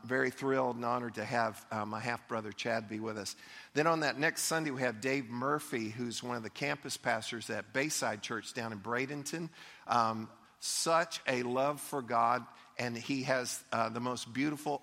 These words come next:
Irish accent. Um, you're just gonna be blessed by him and his heart and his message. Then we'll have Doctor Kent Ingle with us, who's the president of Southeastern University.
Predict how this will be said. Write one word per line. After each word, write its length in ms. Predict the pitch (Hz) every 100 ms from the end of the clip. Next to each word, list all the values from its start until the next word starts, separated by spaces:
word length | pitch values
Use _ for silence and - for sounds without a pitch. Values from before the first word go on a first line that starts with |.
| -
Irish 600 | 120 139 147 143 - -
accent. 600 | 123 123 - - 113 107 - - - -
Um, 420 | 120 113 110 110 113
you're 140 | 117
just 180 | 113 113
gonna 140 | 135 123
be 80 |
blessed 420 | 110 120 123 120 -
by 140 | 113
him 280 | 110 123 117
and 80 | 107
his 200 | 113 -
heart 200 | 117 107
and 80 |
his 160 | 107 -
message. 380 | 123 120 135 - - -
Then 80 | -
we'll 120 | 156
have 160 | 156 135
Doctor 280 | 151 147 143
Kent 300 | - 180 151 -
Ingle 340 | 139 156 165
with 160 | 147 151
us, 160 | 170
who's 180 | - 131
the 100 | -
president 420 | - 147 139 143
of 100 | 120
Southeastern 720 | - 131 120 143 139 - 143
University. 720 | 139 143 139 139 - 151 156